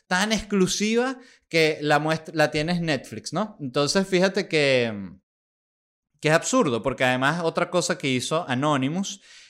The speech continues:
es que hackeó, hackeó la página web de la policía de Minneapolis. Imagínense, de verdad. Hay que preguntarse cuándo se podrá recuperar el gobierno de semejante ataque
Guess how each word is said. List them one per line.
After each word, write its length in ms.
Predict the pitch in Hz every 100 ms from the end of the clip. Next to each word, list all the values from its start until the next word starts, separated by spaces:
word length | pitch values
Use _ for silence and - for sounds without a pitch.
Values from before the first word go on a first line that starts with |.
| -
es 260 | 139 120 -
que 840 | 160 160 147 127 110 104 95 80 -
hackeó, 840 | 135 - - 175 196 175 110 - - - -
hackeó 600 | 127 - 151 160 180 180 - -
la 200 | 123 120
página 360 | 131 165 156
web 360 | 127 131 135 139
de 160 | 147 160
la 160 | 139
policía 520 | 127 120 113 131 131
de 80 | 156
Minneapolis. 840 | 127 110 120 131 123 - 95 95 -
Imagínense, 800 | 135 117 113 127 107 95 95 117
de 80 | 110
verdad. 460 | 107 107 101 90 - _ _ _ _ _ _
Hay 180 | 123 117
que 120 | 143
preguntarse 720 | 156 147 117 127 127 123 147
cuándo 460 | - 139 139 139 151
se 160 | -
podrá 520 | 131 113 110 113 110 110
recuperar 520 | 135 135 123 110 110
el 100 | 131
gobierno 540 | 127 113 107 127 139 - - -
de 140 | 117
semejante 680 | 110 113 107 107 107 104 151
ataque 640 | 120 113 117 110 - 135